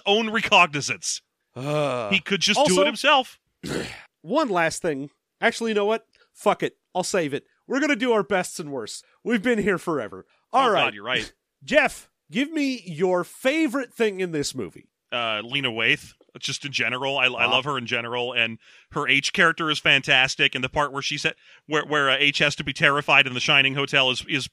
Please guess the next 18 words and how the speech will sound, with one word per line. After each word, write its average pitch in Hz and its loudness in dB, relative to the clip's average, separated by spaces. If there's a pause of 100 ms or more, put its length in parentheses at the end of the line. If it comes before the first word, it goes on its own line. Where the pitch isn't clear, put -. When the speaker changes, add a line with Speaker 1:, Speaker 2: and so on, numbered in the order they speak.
(100)
Speaker 1:
pretty 165 -4
much 151 -2
the 147 -8
only 135 -4
interesting 135 -4
part 131 -2
of 117 -10 (220)
most 147 0
of 160 -2
the 143 -4
pop 139 0
culture 143 -6
shit 143 0
in 135 -2
this 123 -6
movie 131 -4
for 156 -6
me. 165 0